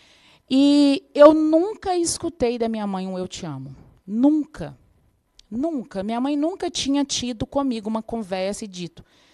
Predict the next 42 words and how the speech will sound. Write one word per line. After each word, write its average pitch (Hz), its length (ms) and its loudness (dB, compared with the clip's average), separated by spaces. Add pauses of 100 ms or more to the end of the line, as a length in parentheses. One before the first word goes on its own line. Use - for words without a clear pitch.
(120)
"Filha, 254 380 0
eu 208 100 2
te - 160 -8
amo." 139 260 -8 (920)
Eu 285 160 4
fui 370 160 2
escutar 262 400 0
da 220 100 -4
minha 214 160 -4
mãe 202 560 0 (100)
um 208 160 0
"eu 214 120 6
te - 180 -8
amo", 190 500 -4 (320)
é, 185 420 0
no 190 120 -6
aniversário 226 560 2
dela. 208 140 -2
Minha 180 120 -4
mãe 185 120 -4
agora 185 200 2
tá - 80 -4
com 185 140 -4
setenta 185 400 -8
e 180 40 0
oito 170 220 -2
anos 165 200 -6
de 180 60 -6
idade. 190 540 -8 (560)
No 208 120 -2
aniversário 233 440 0
dela 233 200 0
de - 40 -10
setenta 247 540 -2
anos, 180 460 -2
eu 214 100 6
muito 269 340 2
incomodada, 214 920 -2
e 180 120 -6
aí 208 380 -4
já 196 220 -4
estudando, 202 1200 -2